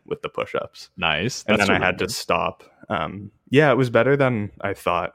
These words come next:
Speaker 1: I'd be at after, like, more than a month off.
Speaker 2: Yeah, like a break like that, yeah.
Speaker 1: And all the Christmas
Speaker 2: And a holiday
Speaker 1: sugar
Speaker 2: in
Speaker 1: and
Speaker 2: between.
Speaker 1: stuff.
Speaker 2: Yeah, I was gonna say, <laughs>
Speaker 1: <laughs>
Speaker 2: there's
Speaker 1: Yeah.
Speaker 2: some
Speaker 1: I have extra
Speaker 2: consumption.
Speaker 1: weight I'm throwing around now, for
Speaker 2: A little
Speaker 1: sure.
Speaker 2: bit. Yeah.
Speaker 1: Uh, so it's pretty nice.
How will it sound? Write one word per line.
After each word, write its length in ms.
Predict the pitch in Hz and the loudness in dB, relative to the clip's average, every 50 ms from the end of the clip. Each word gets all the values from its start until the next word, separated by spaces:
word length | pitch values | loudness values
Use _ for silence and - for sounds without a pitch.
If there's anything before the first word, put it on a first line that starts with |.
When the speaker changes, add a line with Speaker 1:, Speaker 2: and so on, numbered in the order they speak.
| - | -4
Speaker 1:
I'd 140 | 90 90 87 | -4 -4 -4
be 140 | 90 85 82 | -4 -4 -4
at 180 | 80 - - 82 | -4 -4 -4 -4
after, 300 | 82 - - - 82 85 | -6 -6 -6 -8 -6 -6
like, 340 | 87 82 90 - _ - _ _ _ _ _ - | -4 -6 -6 -8 _ -20 _ _ _ _ _ -6
more 200 | 110 95 90 92 | -4 -4 -4 -4
than 120 | 87 85 | -4 -6
a 60 | 85 | -4
month 360 | 85 82 80 85 92 _ - _ _ _ - - | -4 -6 -6 -6 -8 _ -20 _ _ _ -12 -10
off. 260 | - - - 104 - - | -8 -4 -4 -4 -2 -2
Speaker 2:
Yeah, 80 | 82 | -2
like 120 | - 78 - | -2 -4 -4
a 40 | 85 | -4
break 320 | 76 76 67 - - - | -2 -2 -2 -2 -6 -8
like 140 | 87 87 - | -10 -10 -8
that, 200 | 85 85 76 67 | -8 -8 -8 -8
yeah. 240 | 85 82 80 82 - - - | -8 -8 -8 -10 -12 -12 -6
Speaker 1:
And 100 | 107 101 | -2 0
all 120 | 95 92 85 | 0 2 2
the 100 | 87 87 | 0 -2
Christmas 300 | - - 87 82 90 170 | -2 -2 -4 -2 0 0
Speaker 2:
And 80 | - - | 0 4
a 20 | |
holiday 400 | - 107 104 101 101 90 90 85 | 6 6 6 6 4 2 4 2
Speaker 1:
sugar 120 | 82 85 85 | 2 2 0
Speaker 2:
in 40 | 87 | -2
Speaker 1:
and 80 | 95 98 | -2 -2
Speaker 2:
between. 180 | - - 117 | 0 2 2
Speaker 1:
stuff. 40 | 113 | 4
Speaker 2:
Yeah, 100 | 98 92 | 4 4
I 200 | 110 131 120 - | 4 4 4 4
was 160 | 135 120 - | 2 2 4
gonna 140 | 151 131 131 - 202 127 - | 2 2 4 4 4 4 4
say, 80 | - - - | -2 -2 2
<laughs> 0 | |
Speaker 1:
<laughs> 20 | |
Speaker 2:
there's 140 | 202 170 - - | 0 0 4 4
Speaker 1:
Yeah. 80 | 165 135 | 4 4
Speaker 2:
some 280 | - - 120 101 104 - - | 4 0 -2 -4 -4 -2 0
Speaker 1:
I 60 | 113 | 0
have 120 | 113 110 107 | 2 2 4
extra 40 | 110 110 104 - - 98 101 | 2 2 0 0 -2 0 0
Speaker 2:
consumption. 80 | 92 90 | 0 2
Speaker 1:
weight 240 | 95 95 95 92 | 2 2 2 2
I'm 140 | 92 92 90 | 2 0 -2
throwing 320 | - 98 95 92 90 90 92 | -2 -2 -2 0 0 0 0
around 300 | 90 87 87 87 90 90 | 0 0 0 -2 -2 -2
now, 300 | 90 92 107 107 104 - | -4 -4 -4 -6 -8 -6
for 60 | - 104 | -6 -4
Speaker 2:
A 20 | |
little 160 | 95 95 98 95 | -4 -2 -2 -2
Speaker 1:
sure. 100 | 92 104 | -2 -4
Speaker 2:
bit. 280 | 90 85 85 92 - _ _ - _ _ | -6 -8 -10 -10 -12 _ _ -20 _ _
Yeah. 220 | 110 98 85 80 | -8 -4 -2 -2
Speaker 1:
Uh, 160 | 104 101 95 - | 0 0 -2 -2
so 180 | - 185 214 | -2 -2 -2
it's 100 | 247 - | -2 -4
pretty 240 | - - 226 233 226 | -2 -2 0 0 0
nice. 420 | 233 226 120 90 - - - - | -2 -2 -2 -4 -6 -10 -20 -20